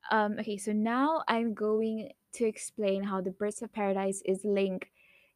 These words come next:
to natural selection and sexual selection, and how it's an important ex-, um, how it's an important example to evolution and a new term which I'm going to, um, which I'm going to introduce to you guys, which is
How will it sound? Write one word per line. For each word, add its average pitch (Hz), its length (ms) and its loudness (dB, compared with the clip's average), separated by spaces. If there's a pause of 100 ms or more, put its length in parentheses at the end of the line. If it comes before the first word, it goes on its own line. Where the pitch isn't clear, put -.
(120)
to 214 180 2
natural 196 400 0
selection 185 640 -4
and 175 180 -6
sexual - 380 -8
selection, - 520 -10
and 185 200 -6
how 190 280 0
it's - 460 -8 (320)
an 190 120 -2
important 190 680 -2
ex-, 185 320 -6 (440)
um, 185 300 4
how 196 300 2
it's 190 320 -4
an 190 220 -4
important 190 560 -2
example 185 720 -2 (760)
to 220 500 2
evolution 202 840 0 (120)
and 185 280 0 (100)
a - 40 0
new 262 260 4
term 240 300 4
which 214 200 0
I'm 202 120 -2
going 196 280 2
to, 185 380 0 (680)
um, 185 640 0 (220)
which 202 180 -6
I'm 208 120 -4
going 196 260 0
to - 100 -8
introduce 208 400 0
to 214 100 0
you 202 80 4
guys, 214 240 2
which 208 160 -4
is - 300 -6